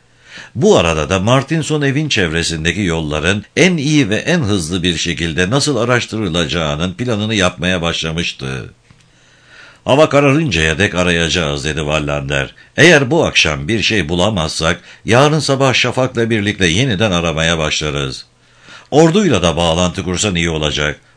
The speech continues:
O zaman daha yoğun bir araştırma yapabiliriz."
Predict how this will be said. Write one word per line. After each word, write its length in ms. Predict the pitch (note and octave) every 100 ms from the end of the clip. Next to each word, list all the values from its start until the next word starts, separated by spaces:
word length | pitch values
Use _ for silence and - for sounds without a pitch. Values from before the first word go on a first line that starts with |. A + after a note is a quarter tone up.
| -
O 120 | A2
zaman 340 | C3 D3+ C#3+
daha 220 | A#2 B2+ D#3
yoğun 340 | C3+ C#3+ A#2+
bir 100 | B2+
araştırma 520 | B2 A#2+ - A#2+ G2+
yapabiliriz." 840 | G2 E2+ E2+ D#2 D#2+ C#2+ C2+ -